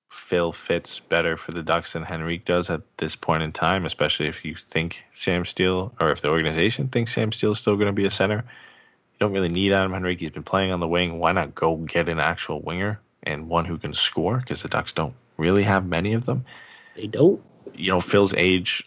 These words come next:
Speaker 1: and whatever, his history is kind of irrelevant to that situation. I think the Ducks' main focus in free agency this year is to go, is likely to go out and get a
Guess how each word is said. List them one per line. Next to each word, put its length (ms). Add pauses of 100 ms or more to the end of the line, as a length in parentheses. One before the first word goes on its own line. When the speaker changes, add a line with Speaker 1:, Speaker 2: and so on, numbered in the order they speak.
Speaker 1:
and 380
whatever, 720
his 220
history 420
is 80
kind 200
of 80
irrelevant 640
to 80
that 240
situation. 760 (460)
I 120
think 180
the 80
Ducks' 340
main 220
focus 640
in 240
free 220
agency 340
this 200
year 140
is 240 (380)
to 100
go, 280
is 260
likely 240
to 80
go 100
out 140
and 80
get 120
a 140